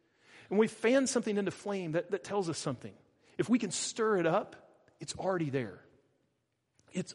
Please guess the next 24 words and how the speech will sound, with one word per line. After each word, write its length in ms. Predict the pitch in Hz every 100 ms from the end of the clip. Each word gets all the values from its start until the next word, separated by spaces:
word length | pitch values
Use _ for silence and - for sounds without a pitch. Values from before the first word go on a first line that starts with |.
| -
already 600 | 185 190 175 170 160 143
there. 320 | 139 113 90 - _ _ _ _ _ _ -
If 180 | 175 -
you 180 | 196 247
are 120 | 247
a 60 | 214
child 360 | - 185 196
of 120 | 160
God, 140 | 131 110 90 - _ _ _ _ -
if 120 | 135
you 120 | 196
have 100 | 254
placed 360 | 147 214 214 -
your 100 | 202
faith 320 | - 165 143
in 100 | 131
Jesus 380 | 123 180 175 165
Christ 520 | - 156 117 - - - -
as 160 | 156
the 80 | 143
Lord 580 | 135 147 196 214 202 196
of 160 | 156 135
your 280 | 156 175 175
life, 520 | 147 113 95 - -